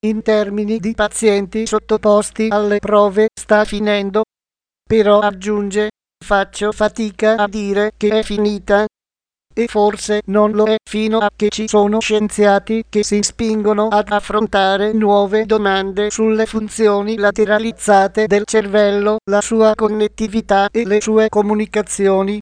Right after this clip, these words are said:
e fino a quando Vicky e i suoi compagni saranno in giro e disposti a partecipare alla scienza.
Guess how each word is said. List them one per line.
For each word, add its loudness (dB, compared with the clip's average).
e -2
fino -2
a 0
quando 2
Vicky -6
e -2
i -4
suoi 0
compagni -2
saranno 0
in -2
giro -4
e -2
disposti -2
a 0
partecipare 0
alla 0
scienza. 0